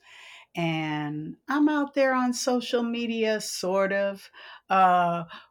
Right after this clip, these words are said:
but I'm, I'm in Oakland. I'm here, and I,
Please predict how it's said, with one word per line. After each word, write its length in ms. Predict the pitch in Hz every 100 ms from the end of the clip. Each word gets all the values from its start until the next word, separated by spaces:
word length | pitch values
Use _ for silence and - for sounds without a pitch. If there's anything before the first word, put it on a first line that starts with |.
| -
but 420 | 160 196 180 -
I'm, 440 | 190 214 277 285 277
I'm 220 | 240 330
in 100 | 294
Oakland. 500 | 269 294 214 165 156
I'm 220 | 175 269
here, 560 | 247 208 226 170 160 160 _ -
and 160 | 180 170
I, 300 | 170 -